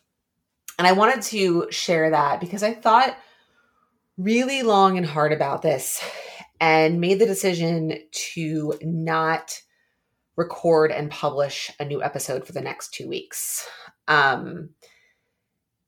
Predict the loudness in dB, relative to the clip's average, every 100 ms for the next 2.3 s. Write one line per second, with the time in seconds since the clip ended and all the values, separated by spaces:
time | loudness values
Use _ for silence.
0 | _ _ _ _ _ _ 6 8 8 6
1 | 2 2 0 -2 -6 -2 2 2 0 -4
2 | -4 -8